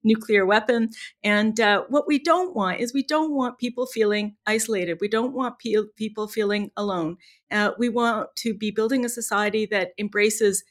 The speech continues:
everyone. I think that's just the most ethical things, kind of society to build, but also because of these heightened threats. And so we want to enable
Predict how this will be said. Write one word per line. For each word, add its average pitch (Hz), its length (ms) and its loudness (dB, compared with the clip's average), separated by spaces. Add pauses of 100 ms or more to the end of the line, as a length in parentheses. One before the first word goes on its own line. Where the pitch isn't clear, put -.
(160)
everyone. 214 720 0 (360)
I 214 80 -2
think 240 200 -4
that's - 200 -4
just 214 220 -2
the 208 100 -4
most 185 460 -4 (240)
ethical 202 800 0 (640)
things, 190 440 0
kind 196 240 -4
of 185 80 -8
society 180 600 -2
to - 140 -8
build, 180 380 -2
but 294 120 2
also 285 320 2
because 233 460 0
of 214 160 -4
these 208 240 -4
heightened 208 380 -4
threats. - 480 -2 (360)
And 220 140 2
so 233 160 2
we 233 160 -2
want 240 340 -6
to 233 360 -2
enable 226 520 -2